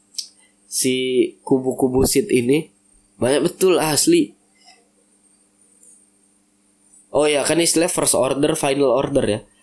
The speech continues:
Ya, ini finalnya itu, nah. Jadi First Order ini lebih banyak daripada First Order. Orang-orang yang bergabung di Resistance ini. Jadi karena frekuensinya disebar,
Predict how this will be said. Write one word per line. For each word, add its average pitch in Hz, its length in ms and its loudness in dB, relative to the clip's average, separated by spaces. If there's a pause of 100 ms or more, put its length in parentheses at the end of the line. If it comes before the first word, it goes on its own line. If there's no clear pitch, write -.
(140)
Ya, 131 160 2
ini 175 80 2
finalnya 156 560 0
itu, 165 160 0
nah. 117 80 0
Jadi 120 320 2
First - 240 2
Order 135 320 0
ini 160 240 4
lebih 143 200 2
banyak 156 200 -2
daripada 143 280 0
First 147 280 0
Order. 147 520 0 (1200)
Orang-orang 127 480 -2
yang 127 180 -4 (500)
bergabung 131 520 0
di 131 80 6
Resistance 127 480 0
ini. 127 160 2
Jadi 135 180 2 (140)
karena 127 280 -2
frekuensinya 131 520 0
disebar, 123 560 -2